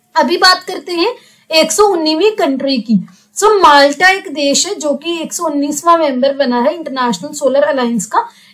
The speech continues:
इसके location देख लेते हैं। So यहाँ पर आप देख सकते हैं इसकी location,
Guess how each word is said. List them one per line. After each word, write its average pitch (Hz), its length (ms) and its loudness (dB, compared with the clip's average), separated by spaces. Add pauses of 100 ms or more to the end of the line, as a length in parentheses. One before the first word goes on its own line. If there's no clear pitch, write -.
(100)
इसके 370 200 -2
location 392 580 0
देख 330 240 -4
लेते 254 300 -2
हैं। 262 240 -4 (360)
So 359 80 -8
यहाँ 320 240 4
पर 415 200 0
आप 415 60 0
देख 330 260 -6
सकते - 300 -8
हैं 339 160 -4
इसकी - 260 -10
location, 294 480 -6